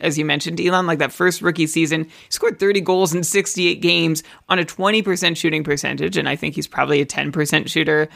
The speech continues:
on average. And then the next season, he had a, a good season at a regular shooting percentage, and as you mentioned, he got buried in the last year in, in Chicago. So this year in Detroit, now that he's back in the top six, I'm open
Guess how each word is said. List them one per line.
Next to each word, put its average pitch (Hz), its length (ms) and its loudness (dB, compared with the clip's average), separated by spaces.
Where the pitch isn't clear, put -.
on 165 180 0
average. 160 480 2
And 180 140 -2
then 175 160 2
the 165 80 0
next 196 240 -2
season, 202 260 0
he 175 120 0
had 180 140 2
a, - 100 2
a 165 200 -4
good 254 200 0
season 143 640 -2
at 165 140 0
a 156 40 4
regular 156 600 2
shooting 156 280 -2
percentage, 147 600 -4
and 143 120 -4
as 143 140 -2
you 147 80 -2
mentioned, 143 240 -4
he 156 60 -4
got 156 200 -2
buried 143 440 0
in 170 100 -4
the 160 80 0
last 139 380 0
year 139 260 0
in, - 240 -4
in 165 300 -4
Chicago. 151 680 0
So 175 220 2
this 190 240 2
year 247 100 2
in 247 60 0
Detroit, 180 560 0
now 175 100 2
that 208 160 2
he's 180 140 -4
back 175 200 0
in 214 60 -2
the 190 80 -2
top 185 260 -2
six, - 400 -2
I'm 196 140 2
open 165 500 0